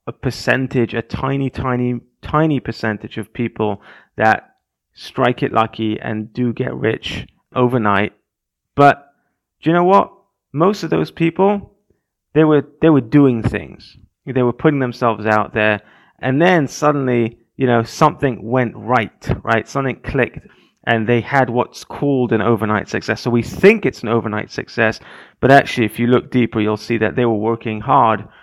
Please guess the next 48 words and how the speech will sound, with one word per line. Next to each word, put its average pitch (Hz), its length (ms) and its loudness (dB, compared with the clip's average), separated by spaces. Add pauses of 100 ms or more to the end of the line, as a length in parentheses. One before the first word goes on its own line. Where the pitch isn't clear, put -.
(280)
you 110 120 -2
know, 107 100 2
for 110 160 -4
years, 117 460 4
and 117 180 -2
then 123 200 2
they 113 100 2
had 120 520 0
the 110 120 2
overnight 101 440 -2
success. - 680 -10 (600)
Okay, 110 280 0
but 147 240 2
the 147 60 0
fact 220 360 2
is, 113 220 0
and 123 120 -2
this 165 160 -4
is 143 80 -12
what 131 140 -4
I 123 40 -2
want 123 200 -6
to - 60 -20
talk 180 180 -2
about, 120 420 -2 (920)
is 120 80 -6
there's 123 120 -2
so 170 160 2
many 208 160 4
people 117 540 -4 (360)
that - 180 -2
say, 120 360 4
you 151 60 -2
know, 135 160 0
"I 165 140 4
want 165 160 2
to 135 60 0
get - 240 -2
to 131 100 -8
this 107 420 -6
place, - 480 -10
right? 117 160 -4
I 127 60 2
want 160 160 -2
to 143 80 -4
be 120 400 -2 (380)
the 113 100 0
next - 480 -4